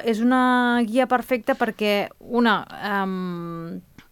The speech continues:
tenint la, la part de, que són les papallones que podem trobar, em,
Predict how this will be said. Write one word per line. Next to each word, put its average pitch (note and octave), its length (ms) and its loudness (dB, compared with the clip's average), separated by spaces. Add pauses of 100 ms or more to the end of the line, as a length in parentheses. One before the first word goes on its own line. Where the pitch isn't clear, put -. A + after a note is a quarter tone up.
(720)
tenint G3 320 2
la, G#3 500 2
la G3+ 280 0
part G#3 260 0
de, F3 540 0
que E3+ 100 -4
són G3+ 420 -2
les F#3+ 360 0
papallones G3+ 600 -2
que F#3 140 -6 (180)
podem F3 540 -6
trobar, G3 380 0 (500)
em, F3 760 -6